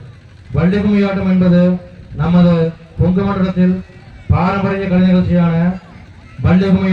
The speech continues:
ஆட்டம் மீண்டும் புத்துயிர் பெற்று நமது பகுதி பெண்கள் ஆர்வமுடன் பயிற்சி பெற்று வருகின்றனர். இப்பயிற்சியில் தினமும் ஈடுபடும் பெண்கள் மன ரீதியாகவும் உடல் ரீதியாகவும்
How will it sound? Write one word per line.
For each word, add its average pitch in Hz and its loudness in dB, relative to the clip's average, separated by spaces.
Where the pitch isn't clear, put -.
ஆட்டம் 180 2
மீண்டும் 190 0
புத்துயிர் 185 2
பெற்று 180 0
நமது 175 2
பகுதி 202 0
பெண்கள் 185 2
ஆர்வமுடன் 190 -2
பயிற்சி 185 0
பெற்று 185 4
வருகின்றனர். 160 0
இப்பயிற்சியில் 202 0
தினமும் 202 0
ஈடுபடும் 190 0
பெண்கள் 180 2
மன 170 0
ரீதியாகவும் 190 0
உடல் 202 0
ரீதியாகவும் 190 2